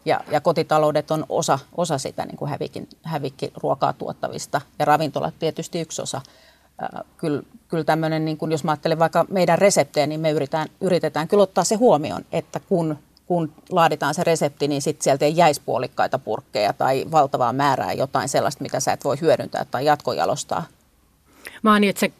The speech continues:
Speaker 2: kotikokkina esimerkiksi kyseenalaistunut semmoista, että jos on pataruoka ja sitten reseptissä on, että teelusikallinen mantelijauhoa,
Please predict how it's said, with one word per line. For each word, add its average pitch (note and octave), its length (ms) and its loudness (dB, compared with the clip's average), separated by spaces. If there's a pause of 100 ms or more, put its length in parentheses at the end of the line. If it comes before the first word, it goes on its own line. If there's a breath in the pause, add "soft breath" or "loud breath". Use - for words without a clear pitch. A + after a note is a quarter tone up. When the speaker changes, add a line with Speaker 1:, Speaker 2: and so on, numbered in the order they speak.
(120)
Speaker 2:
kotikokkina - 1600 -2 (240)
esimerkiksi F#3+ 600 -2
kyseenalaistunut G3+ 760 0
semmoista, F#3+ 440 0
että F3 140 -2
jos F3 140 -2
on E3+ 100 0
pataruoka G#3 640 0
ja E3+ 120 0
sitten F3+ 280 -4
reseptissä F3+ 520 -4
on, E3+ 80 -4
että F3 160 -10
teelusikallinen F3+ 760 0
mantelijauhoa, F#3 880 0